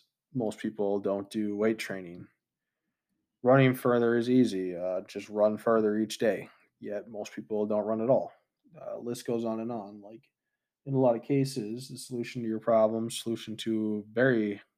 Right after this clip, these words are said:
a very large number of problems, is pretty simple. It's just a matter of execution, but people can't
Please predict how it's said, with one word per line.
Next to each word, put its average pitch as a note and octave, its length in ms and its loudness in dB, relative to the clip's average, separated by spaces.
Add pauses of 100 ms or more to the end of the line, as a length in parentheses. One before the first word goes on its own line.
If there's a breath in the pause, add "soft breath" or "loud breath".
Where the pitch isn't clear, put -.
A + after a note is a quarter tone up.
(400)
a - 40 -20
very A#2+ 220 2
large G#2 200 0
number A#2 200 0
of F#2+ 80 -2
problems, G2 440 -2
is F#2+ 180 -14
pretty G#2+ 260 -8
simple. C3+ 380 -8
It's - 140 -12
just - 160 -14
a G2 40 -10
matter G2 360 -2
of F#2+ 80 -4
execution, G2 720 -6 (880)
but F#2 260 0 (200)
people G#2 380 -2
can't G2+ 440 -6